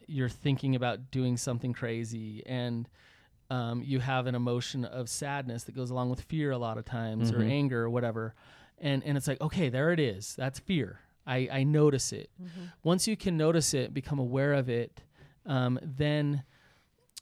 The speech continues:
Speaker 1: then acknowledge it. So you, you acknowledge that is fear. Um, next, accept it, like, see it.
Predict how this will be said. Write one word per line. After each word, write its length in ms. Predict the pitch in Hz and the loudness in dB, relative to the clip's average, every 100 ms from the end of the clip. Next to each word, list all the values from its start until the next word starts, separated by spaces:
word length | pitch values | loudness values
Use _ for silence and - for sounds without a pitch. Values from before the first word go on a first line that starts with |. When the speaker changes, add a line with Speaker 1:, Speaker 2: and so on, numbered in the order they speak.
| - - - - | -16 -20 -14 -4
Speaker 1:
then 200 | 143 156 | 0 2
acknowledge 640 | 135 135 131 131 107 110 | 2 2 4 4 2 -4
it. 180 | 64 - - 139 - - | -10 -12 -14 -16 -16 -14
So 440 | - 131 123 123 107 | -6 -4 -2 -2 -6
you, 320 | 139 131 123 | -8 -6 -8
you 160 | 135 131 | -8 -8
acknowledge 480 | 123 135 127 104 - | -2 0 0 0 -6
that 160 | 123 | -4
is 100 | 135 | -6
fear. 440 | - 135 110 127 123 _ _ - - - | -6 -10 -10 -10 -14 _ _ -20 -20 -6
Um, 360 | 123 117 120 120 | -4 -2 -2 -4
next, 500 | 143 139 147 - - - | -2 0 0 -2 -8 -8
accept 500 | 135 - 143 131 - | -6 -2 0 0 -2
it, 200 | 107 - 139 160 | -8 -10 -14 -8
like, 260 | 131 120 | -6 -6
see 300 | - - 147 | -8 -4 -2
it. 160 | 117 | -2